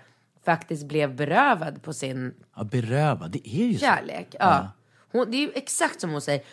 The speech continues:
Speaker 1: Då kommer det nog inte funka. Och det, jag tycker bara att det var så bra sammanfattat, eh,
Speaker 2: Mm.
Speaker 1: eller hur?
Speaker 2: Ja, det tackar vi för. Vi uppskattar ju den typen av uppföljningar.
Speaker 1: Ja, att
Speaker 2: Och
Speaker 1: folk är engagerade.
Speaker 2: Ja, men
Speaker 1: Det
Speaker 2: att folk engagerar sig och skriver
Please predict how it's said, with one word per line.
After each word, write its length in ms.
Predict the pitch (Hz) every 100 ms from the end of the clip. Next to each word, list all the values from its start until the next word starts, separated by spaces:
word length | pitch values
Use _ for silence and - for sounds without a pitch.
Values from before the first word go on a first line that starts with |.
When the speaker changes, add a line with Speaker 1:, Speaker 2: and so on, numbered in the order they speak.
| -
Speaker 1:
Då 420 | - 233 277 - -
kommer 340 | 233 214 202
det 100 | 180
nog 260 | 175 156 160
inte 180 | 143 156
funka. 540 | 233 202 202 339 208
Och 160 | 151 208
det, 80 |
jag 160 | 233 233
tycker 180 | 254 254
bara 160 | 233
att 100 | 208
det 60 | 202
var 100 | 208
så 100 | 202
bra 220 | 196 202
sammanfattat, 920 | 196 208 202 196 339 - 180 - -
eh, 80 | 165 147 151 139 _ -
Speaker 2:
Mm. 280 | 104 104 117
Speaker 1:
eller 320 | - 302 277 135
hur? 80 | 147
Speaker 2:
Ja, 120 | 156
det 80 | 156
tackar 260 | 202 -
vi 100 | 139
för. 180 | - 113 - -
Vi 140 | 156
uppskattar 680 | 202 - - - 226 - 185
ju 260 | 160 139 123
den 260 | 107 98 92
typen 320 | 101 - 101
av 80 | 104
uppföljningar. 920 | 117 - 110 104 95 95 98 95 92
Speaker 1:
Ja, 300 | 139 262 370 226 170
att 160 | 160
Speaker 2:
Och 60 | -
Speaker 1:
folk 260 | 208 -
är 40 | 175
engagerade. 640 | 170 170 220 302 330 196
Speaker 2:
Ja, 60 | 151
men 100 | 170
Speaker 1:
Det 60 | 226
Speaker 2:
att 120 | 240
folk 300 | 190 190 -
engagerar 880 | 180 165 160 - 190 190 190 180 165
sig 380 | - 147 139
och 140 | - 143
skriver 960 | - - 135 135 131 127 123 123 120